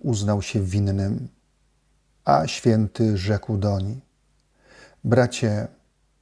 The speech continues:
niech ci Pan odpuści, ale strzeż się na przyszłość, abyś pod pozorem świętości nie odłączał się od swego zakonu i braci”.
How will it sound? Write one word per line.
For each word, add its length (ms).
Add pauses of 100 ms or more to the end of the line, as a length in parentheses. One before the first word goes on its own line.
(140)
niech 200
ci 160
Pan 240
odpuści, 760 (1000)
ale 240
strzeż 540
się 160
na 120
przyszłość, 880
abyś 320
pod 200
pozorem 460
świętości 880 (260)
nie 200
odłączał 720
się 180
od 120
swego 380
zakonu 680
i 100
braci”. 640